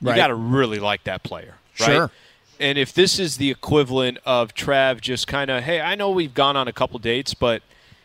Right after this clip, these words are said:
Speaker 1: it's Tuesday. I just want you to know I set up a reservation at a nice steakhouse on a Saturday."
Speaker 2: <laughs> Yeah.
Speaker 1: Isn't that, that's kinda like the next move. I feel like that's where Trav is right now with Outman.
Speaker 2: I, I think Outman,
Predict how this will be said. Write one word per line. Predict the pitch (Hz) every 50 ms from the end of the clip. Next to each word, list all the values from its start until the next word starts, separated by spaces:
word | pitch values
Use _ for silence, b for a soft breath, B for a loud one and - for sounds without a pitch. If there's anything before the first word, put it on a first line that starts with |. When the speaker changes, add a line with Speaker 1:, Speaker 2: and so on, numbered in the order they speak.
| b _
Speaker 1:
it's | 175 165 - -
Tuesday. | - - - 208 196 185 147 - - 123 117 113 110 107 113 - -
I | 143
just | 143 - -
want | 180 180 170
you | - 165
to | 156
know | 135 135 135 127
I | 117
set | 120 - 156 147
up | 131 -
a | 127
reservation | 113 120 131 127 110 113 101 - 117 120 117 - - 123 117 110
at | 107 104 107
a | 104 - - -
nice | 117 120 131 - - - -
steakhouse | - 131 135 - - - 120 120 120 120 - - 151
on | 117 107 101
a | 175
Saturday." | - - - 143 143 143 139 123 - - 127 123 104 101 101 98
Speaker 2:
<laughs> |
Yeah. | 185 196 190 165 - B B B B B B
Speaker 1:
Isn't | - 165 175 208 240 240
that, | 226 226 214 190 139
that's | 165 196 214 -
kinda | - 226 226 214 202
like | 190 180 165 -
the | 127 151
next | 143 139 143 147 - - - - -
move. | 123 120 131 139 135 117 101
I | 117
feel | - - 185
like | 175 -
that's | - 165 - -
where | 156 135
Trav | - - 135 131 123 113
is | 120 117 104
right | 110 110 107
now | 104 104 104
with | 98 98
Outman. | 101 101 101 - 101 90 87 - _ - - _ _ _
Speaker 2:
I, | - 147 175 175 160 139 120 117 117 110 - -
I | 135 165 185
think | 170 - - 170 151 143 - - - -
Outman, | 127 135 139 143 - 127 123 120 117 113 113 113 107 -